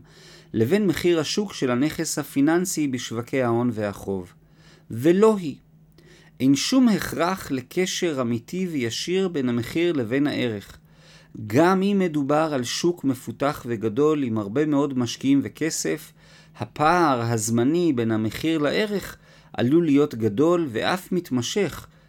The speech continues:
כפי שראינו כאמור בשנתיים האחרונות.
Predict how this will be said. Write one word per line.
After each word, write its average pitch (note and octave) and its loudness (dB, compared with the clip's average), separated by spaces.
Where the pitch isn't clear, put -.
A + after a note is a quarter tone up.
כפי - -2
שראינו D3+ 0
כאמור A2+ -2
בשנתיים A#2 -2
האחרונות. - -8